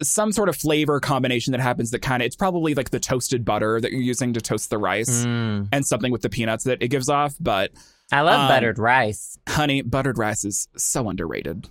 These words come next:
Speaker 1: It's so
Speaker 2: Just
Speaker 1: good.
Speaker 2: butter even. Just
Speaker 1: Love
Speaker 2: sticks of it.
Speaker 1: Just stick, just, you know, use butter as lube, you know? Um,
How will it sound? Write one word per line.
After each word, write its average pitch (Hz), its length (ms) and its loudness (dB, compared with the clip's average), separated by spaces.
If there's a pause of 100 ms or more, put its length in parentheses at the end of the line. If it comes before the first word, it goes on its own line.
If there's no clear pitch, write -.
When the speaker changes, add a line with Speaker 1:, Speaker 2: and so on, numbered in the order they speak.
(140)
Speaker 1:
It's - 320 -6
so - 200 -4
Speaker 2:
Just - 120 -6
Speaker 1:
good. - 60 -4
Speaker 2:
butter 127 340 4
even. 104 560 -4
Just 139 160 -6
Speaker 1:
Love 127 220 0
Speaker 2:
sticks 143 320 -4
of 101 160 0
it. 101 180 -2
Speaker 1:
Just - 180 -4
stick, - 360 -2
just, 127 400 -4
you 117 100 0
know, 104 80 0
use 151 240 0
butter 143 220 0
as 110 120 -4
lube, 53 300 -4 (160)
you 123 140 -2
know? 131 180 -2 (840)
Um, 131 360 2